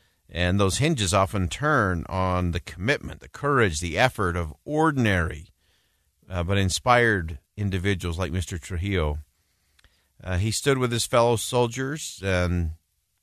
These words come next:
individually, they were young, they were weak, they were inexperienced, but they were united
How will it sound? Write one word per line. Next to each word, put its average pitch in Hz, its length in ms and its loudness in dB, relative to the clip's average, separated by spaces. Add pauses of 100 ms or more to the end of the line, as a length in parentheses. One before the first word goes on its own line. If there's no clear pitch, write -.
(180)
individually, 127 880 0 (680)
they 123 100 0
were 101 160 -2
young, 147 640 2 (120)
they 98 100 0
were 92 220 0
weak, 131 560 -6 (100)
they 95 160 -2
were 92 160 0
inexperienced, 156 1120 -2 (460)
but 113 180 0
they 127 140 4
were 123 160 4
united 113 1000 0